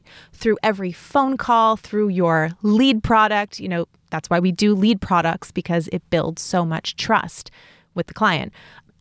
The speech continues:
Through that whole process into this project that we're talking about right now, if every step along the way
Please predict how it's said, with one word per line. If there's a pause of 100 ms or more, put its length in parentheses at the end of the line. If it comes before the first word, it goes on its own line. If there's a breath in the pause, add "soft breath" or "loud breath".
Through
that
whole
process
into (100)
this
project
that
we're
talking
about
right
now, (640 soft breath)
if (100)
every
step
along
the
way